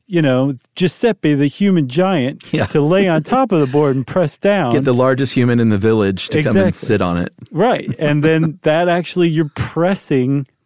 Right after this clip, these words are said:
Speaker 1: the oil from the pomace, and all that oil is collected. And, buddy, you've got the first hints of olive oil, and you could actually stop right there, and some people do.
Speaker 2: Yeah, today, of course, they,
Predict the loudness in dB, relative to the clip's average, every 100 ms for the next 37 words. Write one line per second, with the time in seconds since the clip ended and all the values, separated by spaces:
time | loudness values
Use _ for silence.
0 | -4 -2 0 2 2 2 0 -2 0 0
1 | 0 -2 -2 -6 -2 -2 -2 -4 -8 -16
2 | -20 -20 -20 -20 _ -2 -2 0 0 2
3 | 0 0 2 2 2 2 -2 -6 -4 0
4 | 0 -2 -4 -2 -4 -8 -20 -20 -4 -2
5 | 0 0 0 0 -4 -4 -4 0 0 0
6 | -2 -4 -2 -2 -2 -6 -2 -2 0 -2
7 | -2 -2 0 2 2 0 -2 -2 -2 -2
8 | 0 0 0 0 0 -2 -2 -2 -4 -2
9 | -2 -2 -2 0 0 0 -2 -4 -6 -4
10 | -6 -6 -4 -4 -4 -8 -20 _ _ _
11 | _ _ 0 2 2 0 0 0 2 0
12 | 0 0 0 -2 0 2 0